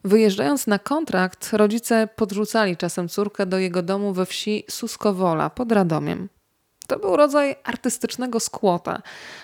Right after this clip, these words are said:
do którego zjeżdżali muzycy jazzowi i free jazzowi, malarze, ale też naukowcy, filozofowie.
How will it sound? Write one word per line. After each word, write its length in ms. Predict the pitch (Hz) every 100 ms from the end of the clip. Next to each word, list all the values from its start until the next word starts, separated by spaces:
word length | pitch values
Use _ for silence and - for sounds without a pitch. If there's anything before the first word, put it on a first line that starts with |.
| -
do 260 | 196 196
którego 440 | - 196 202 202 190
zjeżdżali 480 | 196 185 202 208
muzycy 500 | 202 190 196 - 196 175
jazzowi 560 | 185 170 190 220 220 180
i 40 |
free 260 | - 190 185
jazzowi, 480 | 190 185 185 185 180
malarze, 460 | 156 156 147 170
ale 160 | 180 175
też 220 | 170 -
naukowcy, 800 | - 160 - 156 175 - 180 170
filozofowie. 800 | 165 160 160 160 - 165 170 185